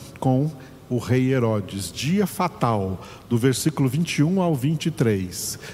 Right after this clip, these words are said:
Vinte e um e vinte e dois, o discurso de Herodes lá na Cesareia. E o versículo vinte e três, a morte dele, comido de vermes.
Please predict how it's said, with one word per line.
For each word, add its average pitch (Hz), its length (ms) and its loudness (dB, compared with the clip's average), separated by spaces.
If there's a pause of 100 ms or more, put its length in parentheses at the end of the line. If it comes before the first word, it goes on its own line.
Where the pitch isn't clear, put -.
Vinte 226 340 0
e 220 40 2
um 208 120 2
e 190 80 2
vinte 165 260 0
e 185 40 4
dois, 165 380 2
o 185 60 2
discurso 202 920 -2
de 160 180 -2
Herodes 127 880 0 (320)
lá 135 360 4
na 127 160 2
Cesareia. 107 880 0 (580)
E 139 240 2
o 175 120 0
versículo 127 520 0
vinte 131 220 -2
e 156 40 -2
três, 139 440 2
a 139 100 4
morte 123 480 2
dele, 127 380 2
comido 147 680 0
de 135 140 -2
vermes. 98 800 -2